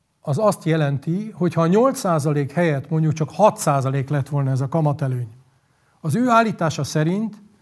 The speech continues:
akkor az emberek nem devizahitelt vettek volna fel?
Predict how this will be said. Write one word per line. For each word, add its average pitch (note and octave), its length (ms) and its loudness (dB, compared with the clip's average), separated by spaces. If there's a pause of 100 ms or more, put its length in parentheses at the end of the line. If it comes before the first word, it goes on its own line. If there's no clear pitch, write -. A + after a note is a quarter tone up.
(160)
akkor D#3+ 240 -2
az D3+ 100 2
emberek F3 320 0
nem D3+ 180 0
devizahitelt D3 640 0
vettek D3 320 -4
volna E3+ 240 -4
fel? - 260 -10